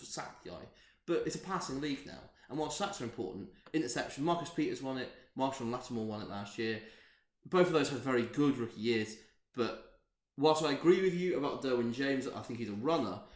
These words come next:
I like Jaire Alexander, who's gonna be starting at corner for the Green Bay Packers.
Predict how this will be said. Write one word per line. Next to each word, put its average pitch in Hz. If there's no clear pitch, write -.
I 170
like 101
Jaire 117
Alexander, 104
who's 113
gonna 107
be 104
starting 113
at -
corner 104
for -
the 104
Green 110
Bay 107
Packers. -